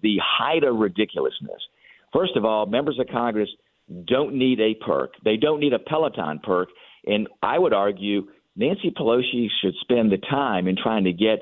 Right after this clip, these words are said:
a Peloton membership for members of Congress. That's the time that should be spent to try to find solutions to this nation's energy issues, to our inflation issues, to future food security issues. It's a waste of time and, and absolutely ridiculous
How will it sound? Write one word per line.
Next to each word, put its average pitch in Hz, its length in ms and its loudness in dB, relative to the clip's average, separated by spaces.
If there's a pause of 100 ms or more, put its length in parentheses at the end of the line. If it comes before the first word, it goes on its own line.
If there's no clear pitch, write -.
(280)
a 104 80 2
Peloton 101 560 0
membership 104 520 0
for - 80 -14
members 90 280 -2
of - 80 -4
Congress. 131 360 -2 (280)
That's 185 260 0
the 185 80 2
time 120 360 -2
that 92 120 -2
should 107 220 0
be 98 180 0
spent 98 260 0 (340)
to 95 80 -4
try 123 220 -2
to 110 160 0
find 110 300 -2
solutions 104 520 0
to 90 60 -6
this 92 200 0
nation's 98 420 0
energy 95 400 0
issues, 71 360 -2
to 107 100 4
our 98 100 2
inflation 95 480 0
issues, 71 400 -4
to 95 140 4 (500)
future 120 320 2 (100)
food 120 300 2
security 104 520 0
issues. 78 380 -4 (880)
It's 113 320 0
a 110 100 4
waste 117 600 0
of 101 120 -2 (100)
time 127 380 0
and, 107 220 2
and 120 280 0
absolutely 113 720 0 (320)
ridiculous 113 640 0